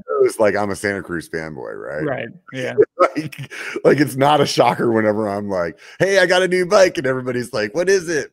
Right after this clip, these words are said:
Speaker 1: Uh, yeah, you know it's gonna be a Santa Cruz.
Speaker 2: Right.
Speaker 1: <laughs> You know? Who are you kidding?
Speaker 2: I look forward to your Mongoose sponsorship.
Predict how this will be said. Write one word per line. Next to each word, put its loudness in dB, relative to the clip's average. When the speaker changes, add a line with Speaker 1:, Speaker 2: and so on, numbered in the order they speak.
Speaker 1:
Uh, -2
yeah, -10
you -8
know 0
it's -8
gonna -16
be -16
a -16
Santa -18
Cruz. -20
Speaker 2:
Right. -2
Speaker 1:
<laughs> -8
You 4
know? 4
Who 0
are 8
you 2
kidding? -2
Speaker 2:
I -2
look 0
forward -4
to -8
your -2
Mongoose -6
sponsorship. -10